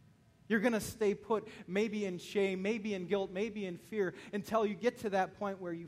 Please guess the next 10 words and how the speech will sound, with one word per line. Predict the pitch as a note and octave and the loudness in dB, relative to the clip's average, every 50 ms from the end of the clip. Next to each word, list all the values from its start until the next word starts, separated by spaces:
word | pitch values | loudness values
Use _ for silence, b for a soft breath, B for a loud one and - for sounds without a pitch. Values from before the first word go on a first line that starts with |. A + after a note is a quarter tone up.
| E3 - - | -14 -16 -14
finally, | F3+ F#3 G3 G#3 G3+ F#3+ F#3+ F#3+ | -10 -8 -8 -8 -8 -8 -8 -8
again, | F#3 E3 D#3+ E3 D#3+ D#3 D3 | -8 -6 -6 -6 -6 -6 -6
reach | D#3 F3+ G3 E3 - - | -8 -8 -10 -10 -10 -8
out | E3 D#3 D3 | -8 -8 -8
and | D3+ C#3+ C#3+ | -10 -14 -16
say, | - D3 C#3 C3 - | -14 -14 -14 -14 -12
"God, | - D#3 D#3 D#3 D3+ D3 C#3+ D3 C#3+ - b b b b b b b b b b _ - | -12 -12 -12 -12 -14 -14 -16 -16 -18 -20 b b b b b b b b b b _ -14
I | C3+ C3+ C3+ D3 | -14 -12 -12 -10
need | F3+ A3+ A3 - - | -8 -8 -8 -8 -12
you." | - - - | -16 -20 -20